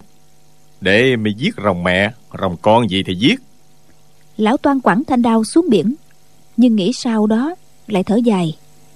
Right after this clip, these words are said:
Speaker 2: ném vào trong khoang thuyền. Lại trôi về phương Bắc bốn ngày nữa, các khối băng nổi trên mặt biển đã to như cái bàn, cái nhà. Ba người hiểu rằng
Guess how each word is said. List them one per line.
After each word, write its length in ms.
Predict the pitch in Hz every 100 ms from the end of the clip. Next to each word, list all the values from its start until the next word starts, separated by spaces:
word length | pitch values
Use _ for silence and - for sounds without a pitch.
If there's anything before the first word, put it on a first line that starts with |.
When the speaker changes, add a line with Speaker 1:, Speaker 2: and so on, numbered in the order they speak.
| - -
Speaker 2:
ném 200 | 208 285 330
vào 180 | 190 160
trong 160 | 240
khoang 200 | 226 220
thuyền. 260 | 208 185 151 - - - - - - - - - - -
Lại 260 | 202 185
trôi 220 | 208 269 214
về 220 | 196 165
phương 220 | - 247
Bắc 160 | 277 - -
bốn 240 | 240 302 381
ngày 160 | 214
nữa, 300 | 180 180 196 330 - - - - -
các 100 | 311
khối 160 | 349
băng 380 | 311 240 226 214 -
nổi 240 | 214 180
trên 160 | - 220
mặt 140 | 180
biển 360 | 190 185 196 330 -
đã 240 | 202 214 -
to 180 | 285 269
như 160 | 254 247
cái 160 | 339
bàn, 240 | 247 185 156 - - - - -
cái 120 | 320 320
nhà. 340 | 226 190 165 - - - - - - - - -
Ba 120 | 269
người 240 | 240 202
hiểu 260 | 180 190 269
rằng 280 | 247 196